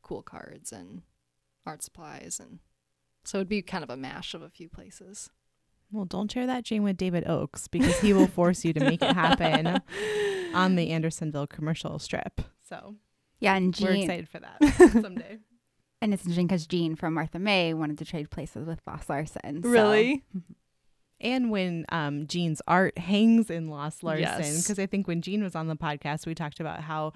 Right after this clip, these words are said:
Speaker 2: we just want to, like, live in a space curated by her
Speaker 1: Right.
Speaker 2: all the time. Um, but when her art is hanging in Lost Larson, then you're like, "Oh, yeah, can I just move in?"
Speaker 1: Yeah.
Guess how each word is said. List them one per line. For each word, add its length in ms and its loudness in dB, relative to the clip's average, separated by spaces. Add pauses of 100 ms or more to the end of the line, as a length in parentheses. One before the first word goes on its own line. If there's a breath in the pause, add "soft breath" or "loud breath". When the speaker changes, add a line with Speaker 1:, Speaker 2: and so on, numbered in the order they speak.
(380 loud breath)
Speaker 2:
we 160 -2
just 140 -2
want 240 -6
to, 280 -6
like, 180 -10
live 300 -4
in 140 -4
a 40 -4
space 440 -10
curated 560 -8
by 220 -14
her 360 -12
Speaker 1:
Right. 300 -4 (580)
Speaker 2:
all 160 2
the 100 -6
time. 540 -6 (500 soft breath)
Um, 600 -6 (200)
but 160 4
when 140 4
her 220 0
art 240 -2
is 140 -8
hanging 420 -4
in 120 -8
Lost 240 -10
Larson, 480 -8
then 140 -6
you're 240 -6
like, 260 -8
"Oh, 340 -4 (120)
yeah, 220 0
can 160 -4
I 80 2
just 120 -2
move 200 -2
in?" 280 -8
Speaker 1:
Yeah. 320 2